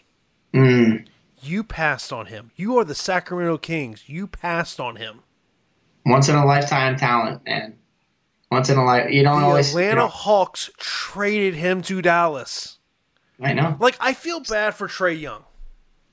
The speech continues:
Speaker 1: Yeah.
Speaker 2: He is always gonna be p-, compared to Luka, and it's not his fault.
Speaker 1: Yeah, it's kinda like how Alex Verdugo is in, uh, you know, the Red Sox organization replacing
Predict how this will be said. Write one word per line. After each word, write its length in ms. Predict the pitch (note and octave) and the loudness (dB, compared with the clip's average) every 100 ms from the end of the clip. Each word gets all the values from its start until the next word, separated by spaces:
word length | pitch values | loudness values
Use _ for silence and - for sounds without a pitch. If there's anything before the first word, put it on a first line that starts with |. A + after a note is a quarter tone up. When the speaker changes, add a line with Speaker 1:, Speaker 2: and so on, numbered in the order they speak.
| _ _ _ _ _ - | _ _ _ _ _ -2
Speaker 1:
Yeah. 340 | C#3 C3+ B2 - _ _ | 2 2 0 -6 _ _
Speaker 2:
He 240 | - A#3+ | -6 -4
is 160 | B3 - - | -2 -4 -6
always 560 | F3+ G3+ G#3+ A3+ A3+ - | 0 2 2 -2 -6 -4
gonna 300 | F#3+ F#3+ F#3 | -2 -2 -4
be 120 | F#3 | -6
p-, 120 | F3+ - - - | -8 -12 -20 -20
compared 340 | C3+ E3+ F3 | -6 0 0
to 40 | |
Luka, 400 | D#3 E3 E3+ F#3+ - | 0 -4 -4 -6 -8
and 120 | D#3+ C#3 | -14 -12
it's 200 | - C3+ | -14 -14
not 460 | C#3 D3 D#3+ D#3 | -8 -6 -6 -6
his 340 | - C#3 C3 - | -12 -12 -10 -12
fault. 420 | C#3 - - - _ _ _ - - | -14 -16 -20 -20 _ _ _ -12 -2
Speaker 1:
Yeah, 260 | A#3 G3 | 0 2
it's 340 | B2 - C#3 C#3 | 0 0 -2 -2
kinda 320 | - D#3+ D3 | -4 -2 2
like 160 | C#3+ C#3 | 2 2
how 280 | C#3+ C3+ - | 2 2 2
Alex 300 | C3 C3 C3+ | 2 2 -2
Verdugo 640 | - A2+ A2+ B2+ B2 A#2+ | -6 -4 0 0 2 2
is 300 | - A#2+ A#2+ | 2 2 2
in, 400 | B2 B2 B2 A#2+ | 2 0 0 -2
uh, 400 | - A#2+ A2+ A2+ - | -2 0 2 0 0
you 120 | A#2 | 0
know, 220 | A2+ - - | 0 -4 -2
the 80 | A#2 | 2
Red 180 | A2+ A2 | 4 2
Sox 280 | B2 A#2 - | 2 0 0
organization 640 | - G2+ G2 A2 A2 A#2 | 0 -2 0 2 2 0
replacing 640 | A2 - A#2+ A2+ B2 A2+ | -4 0 2 2 2 0